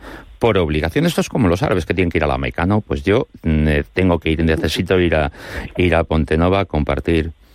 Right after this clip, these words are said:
con ese grupo increíble y con el pueblo, pues son maravillosos, la gente del pueblo es, es maravillosa y tuve, tuvimos la suerte de conocernos por primera vez allí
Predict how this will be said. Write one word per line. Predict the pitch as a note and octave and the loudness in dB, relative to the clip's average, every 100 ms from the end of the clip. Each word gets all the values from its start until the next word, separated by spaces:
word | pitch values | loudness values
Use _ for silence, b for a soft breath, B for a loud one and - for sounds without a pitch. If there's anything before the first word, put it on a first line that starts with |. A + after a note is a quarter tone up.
| B B B B - - | B B B B -20 -8
con | - D#2 D2+ D2 D2 - | 0 2 2 0 -2 -4
ese | D#2+ - | -2 0
grupo | E2+ D#2+ - F#2+ | 0 -2 0 2
increíble | F2 D#2+ D2 D#2 D#2+ E2 F2 | 4 2 2 0 2 0 -2
y | - | -2
con | G2 | 0
el | F2+ | 0
pueblo, | E2+ A2 A#1+ | 0 -2 -2
pues | - | -4
son | D#2 | -2
maravillosos, | A1 - A#1+ - - A#1+ | -4 -6 -6 -6 -6 -6
la | C2+ | -4
gente | D#2+ D2+ | -2 0
del | C2+ | -2
pueblo | C#2 D2 B1+ | -2 -2 -2
es, | - | -4
es | D2+ C#2 | -4 -2
maravillosa | C#2+ C#2+ C#2+ D#2 - - B B B | -2 -2 -2 -2 -2 -6 B B B
y | F#2+ | -2
tuve, | E2+ F#2 | 2 2
tuvimos | F#2 F2+ F#2 | 2 0 2
la | A2+ | 0
suerte | - E2+ | 0 -2
de | - | 0
conocernos | E2 - E2+ F#2+ | -2 -2 -2 -2
por | - - | -4 -6
primera | C2+ C2 | -4 -4
vez | D2 D#2 | -2 -2
allí | D#2 F#2 | 0 0